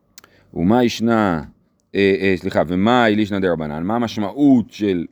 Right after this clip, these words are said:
קידושין? למה זה אומר להתחתן, כאילו? אה, "דאסר לה, הכולי עלמא כהקדש", כן?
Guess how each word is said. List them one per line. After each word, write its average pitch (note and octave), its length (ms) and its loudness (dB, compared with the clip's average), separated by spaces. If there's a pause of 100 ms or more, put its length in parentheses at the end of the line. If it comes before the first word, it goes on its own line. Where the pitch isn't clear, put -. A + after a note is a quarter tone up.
קידושין? G2 840 -2
למה G#2 280 0
זה F2 300 -2 (340)
אומר G2+ 340 2 (640)
להתחתן, E2+ 760 -6
כאילו? G2+ 300 0 (640)
אה, F2+ 220 0
"דאסר F#2 500 0
לה, B2+ 320 2 (220)
הכולי C3+ 340 -2
עלמא A#2 280 0
כהקדש", D2+ 880 -4 (260)
כן? A2 200 0